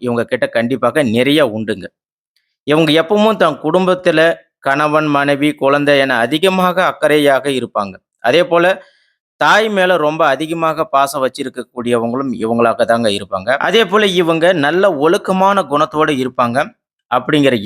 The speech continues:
எண்ணம் இவங்க மைண்ட்ல ஓடிக்கிட்டே இருக்கும். நம்ம இப்படிதான் வாழணும் அப்படின்ற அந்த மைண்ட் செட்லயே தான் இருப்பாங்க.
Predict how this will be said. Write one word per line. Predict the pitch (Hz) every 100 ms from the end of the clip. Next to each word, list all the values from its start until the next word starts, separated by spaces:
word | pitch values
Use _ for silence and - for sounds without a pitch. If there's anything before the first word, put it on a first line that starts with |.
| 139
எண்ணம் | 190 196 156
இவங்க | 135 127 113
மைண்ட்ல | 120 156 165 160 180 - _ _ _ - 127
ஓடிக்கிட்டே | 151 190 127 160 139
இருக்கும். | 113 92 - _ _ _ _ 113
நம்ம | 113 117
இப்படிதான் | 131 127 170 147
வாழணும் | 143 160 165 160
அப்படின்ற | 143 147 139 123 113
அந்த | 110 107
மைண்ட் | 147 180
செட்லயே | 175 156 156
தான் | 156 131
இருப்பாங்க. | 123 120 104